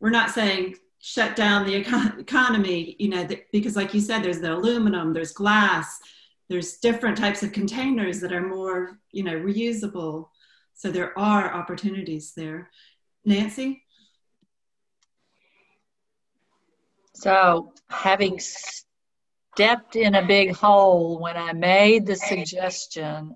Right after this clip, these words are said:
Speaker 2: of, um, having an ordinance that banned plastic and getting my hand majorly slapped, I'm not sure that Newton County is quite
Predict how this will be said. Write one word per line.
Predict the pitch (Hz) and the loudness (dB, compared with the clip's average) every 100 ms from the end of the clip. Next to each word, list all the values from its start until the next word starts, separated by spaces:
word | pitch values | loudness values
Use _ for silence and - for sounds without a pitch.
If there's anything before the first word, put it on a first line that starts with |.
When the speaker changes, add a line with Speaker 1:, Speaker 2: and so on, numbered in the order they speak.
| - | -8
Speaker 2:
of, | 170 160 160 156 151 _ _ _ _ _ _ _ | -2 0 0 -4 -10 _ _ _ _ _ _ _
um, | 165 165 165 | -2 -2 -2
having | 165 190 190 185 | 0 2 2 0
an | 180 | 0
ordinance | 190 208 220 185 175 175 180 - | 2 4 4 2 -4 -4 -10 -4
that | 175 175 | -4 -2
banned | 180 175 170 | -2 -2 -4
plastic | - 208 196 202 - 151 156 - | 0 2 2 -2 -6 -10 -10 -14
and | 175 165 | -12 -2
getting | 180 175 170 | 0 0 -2
my | 160 160 | -4 -6
hand | 180 185 175 170 165 - _ _ _ _ _ _ - | -6 -6 -6 -6 -12 -18 _ _ _ _ _ _ -8
majorly | 175 190 185 175 165 151 | -2 -2 -2 -4 -4 -8
slapped, | - - 185 196 180 170 - _ - _ _ _ _ _ | -12 -10 0 2 2 0 -4 _ -20 _ _ _ _ _
I'm | 185 190 | -6 0
not | 185 240 | 0 0
sure | - - 196 190 | -4 -4 0 0
that | 180 190 | -2 -6
Newton | 180 185 180 | -10 -16 -16
County | 156 180 175 170 | -8 -6 -6 -8
is | 156 151 | -8 -10
quite | - - 196 170 185 | -16 -16 -6 -4 -4